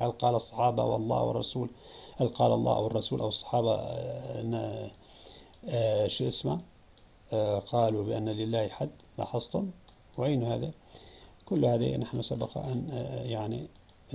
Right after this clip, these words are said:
طيب، هنا هذا، هنا أيضًا هذا واحد وهابي كمان، هذا اسمه محمد حسن عبد الغفار، بيقول لك: "نعم، نحن نقول بالحد". لاحظ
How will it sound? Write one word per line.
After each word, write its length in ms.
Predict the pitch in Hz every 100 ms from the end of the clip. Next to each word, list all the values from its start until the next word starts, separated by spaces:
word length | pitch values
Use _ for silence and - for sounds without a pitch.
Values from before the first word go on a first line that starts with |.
| 120
طيب، 260 | 123 117 113 123
هنا 240 | 120 139 - - - - - - - - - - - - - - - -
هذا، 300 | 147 127 127
هنا 260 | 139 135
أيضًا 200 | 135 127
هذا 260 | 123 123 127
واحد 320 | 127 117 113
وهابي 320 | 117 113 117
كمان، 340 | 113 120 117 117
هذا 180 | 113
اسمه 280 | 117 - 113
محمد 400 | - - 123 113
حسن 280 | - 123 120
عبد 160 | 110 113
الغفار، 460 | 113 - 127 123
بيقول 520 | 120 120 123 131 131
لك: 240 | 120 - 131
"نعم، 400 | 127 104 107 110
نحن 180 | - 117
نقول 380 | 110 - -
بالحد". 400 | 113 - 120 98
لاحظ 260 | 110 -